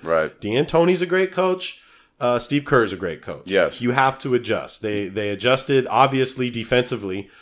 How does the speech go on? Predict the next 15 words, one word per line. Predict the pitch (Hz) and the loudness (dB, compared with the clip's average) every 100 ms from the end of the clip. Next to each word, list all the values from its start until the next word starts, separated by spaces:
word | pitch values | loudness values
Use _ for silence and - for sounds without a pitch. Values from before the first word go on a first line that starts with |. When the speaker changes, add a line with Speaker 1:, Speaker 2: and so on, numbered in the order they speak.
| - - _ | -20 -20 _
Speaker 2:
Um, | 107 104 92 90 87 | -2 0 0 -4 4
Speaker 1:
Well, | 101 92 - | 6 6 6
I | 104 | 2
think | 113 240 | 2 2
they | 190 | 0
adjusted | 165 165 - - | 2 2 0 -2
offensively. | 117 - 151 170 | -2 6 8 10
Speaker 2:
Offensively, | 202 185 170 | 8 6 4
they | 170 143 | 4 2
spread | - 190 | 4 2
the | 190 | 2
floor. | - 160 160 | 0 6 8
And, | 139 | 6
Speaker 1:
Yeah. | 120 175 113 92 | 6 6 8 6
Speaker 2:
and | 156 | 2